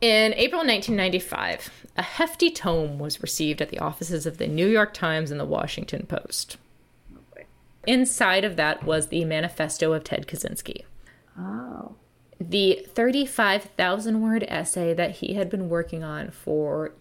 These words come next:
Speaker 1: years.
Speaker 2: Hmm.
Speaker 1: Thirty-five thousand handwritten words.
Speaker 2: Wow.
Speaker 1: That took dozens of pages to write.
Speaker 2: Yeah.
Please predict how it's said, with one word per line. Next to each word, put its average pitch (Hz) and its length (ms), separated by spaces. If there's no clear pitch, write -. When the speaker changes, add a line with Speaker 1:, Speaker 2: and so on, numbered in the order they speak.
Speaker 1:
years. - 880
Speaker 2:
Hmm. 165 200
Speaker 1:
Thirty-five 247 500
thousand 175 460
handwritten 170 1040
words. - 640
Speaker 2:
Wow. - 640
Speaker 1:
That 185 220
took - 260
dozens 202 460
of - 260
pages - 680
to - 280
write. - 420
Speaker 2:
Yeah. 175 300